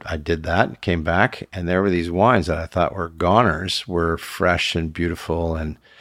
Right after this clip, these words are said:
had some nuance that you never can find in California wines of those days. So I learned the magic of the second year of aging, to let the wine kind of crash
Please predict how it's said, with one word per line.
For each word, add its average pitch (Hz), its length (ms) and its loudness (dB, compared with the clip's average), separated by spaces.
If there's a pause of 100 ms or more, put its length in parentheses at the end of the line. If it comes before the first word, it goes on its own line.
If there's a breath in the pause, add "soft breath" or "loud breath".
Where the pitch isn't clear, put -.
(340 loud breath)
had 87 320 0
some 87 500 -2
nuance 90 600 2
that 80 200 -2
you 87 140 -4
never 85 320 0
can 82 220 -4
find 82 420 -2
in 80 220 -8
California 82 560 0
wines 80 260 -2
of 80 80 -4
those 85 220 -4
days. 82 280 -2
So 85 320 0 (600 loud breath)
I 113 80 4
learned 113 280 4
the 95 60 2
magic 90 500 2
of 82 140 0
the 80 80 -6
second - 380 0
year 87 180 0
of 80 100 0
aging, 90 580 2 (120)
to 82 100 -2
let 82 200 2
the 85 100 2
wine 85 640 4 (640 soft breath)
kind 90 240 0
of - 220 -8
crash 90 1000 2